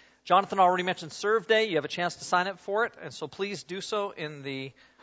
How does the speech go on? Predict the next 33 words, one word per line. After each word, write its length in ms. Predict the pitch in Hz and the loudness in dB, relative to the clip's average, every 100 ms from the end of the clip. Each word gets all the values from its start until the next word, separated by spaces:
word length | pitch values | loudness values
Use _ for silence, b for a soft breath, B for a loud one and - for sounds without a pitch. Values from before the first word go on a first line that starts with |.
| - | -4
Connection 340 | 185 180 180 | -2 -2 -6
Center. 280 | - 180 175 | -6 -6 -4
There'll 120 | 147 | -6
be 120 | 131 | -6
a 40 | 139 | -8
sign-up 380 | - 160 160 - | -4 -4 -6 -8
form 240 | 165 165 | -8 -8
for 100 | 147 | -4
that. 300 | 147 175 - _ _ _ _ _ b b b b b b b _ _ _ _ _ _ - | 0 0 -4 _ _ _ _ _ b b b b b b b _ _ _ _ _ _ 0
Uh, 120 | 151 | 0
today 460 | - 185 226 254 | 2 6 8 8
is 180 | 240 180 | 4 2
the 100 | 175 | 4
last 440 | 170 208 240 - - | 8 10 10 6 4
day 320 | 147 156 175 | 6 6 0
to 160 | - | -4
get 200 | 165 185 | -4 -2
your 80 | 180 | -2
elder, 500 | 175 185 190 196 170 - - | 2 2 2 0 -2 -8 -4
uh, 320 | 160 143 143 - | 0 0 -2 0
recommendation 600 | 180 185 160 170 208 190 | 0 2 0 0 -2 -6
forms 320 | 208 208 185 | -2 -2 -2
in. 260 | 214 247 - _ _ _ | -4 -6 -16 _ _ _
So 160 | - 156 | -2 0
I 40 | |
hope 200 | 180 - | 0 -4
that 80 | 202 | -6
you've 200 | 165 131 | -6 0
done 200 | 185 180 | 0 4
that. 220 | 147 147 | 2 2
If 160 | 160 170 | -4 -8
you 60 | |
think, 240 | 165 170 | -6 -6